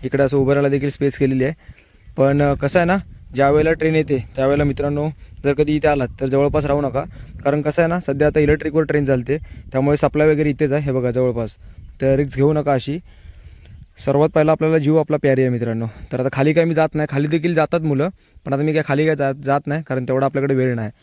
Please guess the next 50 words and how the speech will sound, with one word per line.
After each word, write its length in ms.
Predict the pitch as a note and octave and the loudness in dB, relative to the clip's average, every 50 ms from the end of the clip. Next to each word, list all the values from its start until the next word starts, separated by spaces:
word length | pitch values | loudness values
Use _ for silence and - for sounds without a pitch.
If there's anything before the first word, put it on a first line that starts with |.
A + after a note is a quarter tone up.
| _ _ _ _ - | _ _ _ _ -6
तर 60 | - | -4
आता 140 | C3 B2 C3 | -4 -2 -4
पटकन 380 | - - B2+ - - - D3+ | -4 -4 -6 -4 -2 0 0
आपण 180 | D3 C#3 - D3 | 0 0 0 0
आहे 80 | D3 D3 | 0 0
ना 60 | D3+ | 0
इथूनच 320 | C#3+ B2 - D3 D3 C#3 | -2 -2 -2 -4 -4 -2
पुढे 200 | - - C3+ C#3 | -2 0 0 2
जाऊया. 260 | C#3 C3+ B2+ C3 D3+ E3 - _ - - - - - - | 2 2 2 2 0 -2 -6 _ -20 -20 -20 -20 -10 -6
आणि 140 | - C3+ D3 | -2 -2 0
पुढे 220 | - D3 D3 D#3+ | 0 2 2 2
मित्रांनो 440 | E3 D#3+ D3 D3+ D3 D3+ D3+ D3 C3+ | 2 2 0 0 0 0 0 -2 0
नजारा 220 | B2+ C3+ C#3+ D3 | 0 2 2 2
बघू 140 | C#3 C#3+ C#3 | 2 0 0
शकता 200 | C3 C3+ B2+ C3+ | -2 -2 -4 -2
त्या 160 | C3 C3 B2+ | -2 -2 -2
साईडला, 300 | A2 C3 C3 A#2+ B2 C3+ C3 - _ _ _ _ | -2 -4 -4 -4 -4 -6 -6 -8 _ _ _ _
तिकडे 200 | - - C#3+ C3+ | -6 -2 0 0
जी 100 | C#3 D3 | 2 2
दिसते 200 | D3+ C3+ - D#3+ | 0 0 0 0
ना 100 | D#3 D3 | 0 0
ती 140 | C#3 C#3 D3 | 0 0 0
आहे 120 | C#3 C#3 | 0 2
वाशिष्ठी 460 | C#3+ C3+ B2+ B2 B2 C#3+ C#3+ - - C#3+ | 2 2 0 0 -2 -4 -4 -4 -2 -2
नदी. 220 | C3 A#2+ C3 D3+ - _ _ _ - _ _ - | -2 -2 -2 -6 -8 _ _ _ -20 _ _ -4
सर्व 280 | - - D#3+ E3+ F#3+ | 0 2 2 2 2
काय 100 | F#3 G3+ | 2 0
तुम्हाला 240 | F3+ F#3 F3+ F3+ F3 | 0 0 0 0 0
मी 60 | F3 | 0
आता 100 | E3+ E3 | -2 -2
पुढे 220 | E3 - D#3 D#3 D3+ | -2 -2 -2 0 0
गेल्यावर 200 | D#3 D3+ D3+ D3 | 0 0 0 -2
दाखवणारच 440 | C#3+ B2+ - C#3+ C#3+ C#3 C#3 A#2+ | -2 -4 -4 -4 -4 -4 -4 -4
आहे. 120 | B2+ C3+ D#3 - _ _ _ _ - - - | -4 -6 -6 -8 _ _ _ _ -20 -8 -6
तर 120 | B2+ B2+ | -4 -4
त्याआधी 300 | B2 - C#3+ C#3+ C#3+ D3+ | -2 0 0 0 0 0
मित्रांनो 300 | D3+ C#3+ C3 C#3+ C#3+ C#3+ | -2 -2 -2 -2 -2 -2
आपण 200 | C3+ B2+ D3 C#3+ | -2 -2 -2 -4
आधी 200 | C#3 C3 C#3 E3+ F3+ - _ _ _ - - - - - - - - | -2 -2 -2 -4 -6 -8 _ _ _ -20 -20 -20 -20 -20 -16 -2 0
ज्या 120 | C#3 D3+ | 0 2
ठिकाणी 220 | D#3 D#3 D3+ D3+ | 2 0 -2 -2
आपल्याला 220 | D3 C#3+ C#3+ D3+ D3+ | -2 -2 -2 -2 0
जायचं 300 | C#3+ C3+ C3 B2+ - B2 | 0 -2 -2 -2 -4 -6
आहे, 40 | A#2+ | -6
म्हणजे 160 | B2 B2+ C3 | -6 -4 -4
धामणदेवी 420 | C3+ C3+ C3 C3+ C3+ C3+ C#3 C#3+ | -4 -2 -2 -2 0 0 0 0
धक्का, 280 | B2+ B2+ - - - G#2 - - - _ _ - - - - - | 0 -2 -4 -8 -12 -14 -14 -16 -20 _ _ -20 -20 -20 -2 0
त्या 100 | E3 F#3 | 0 2
ठिकाणी 280 | F3 E3 C#3+ C#3+ C3 | 2 0 -2 -2 -4
जाऊया. 220 | A2+ A2 G#2 G#2 | -4 -6 -8 -8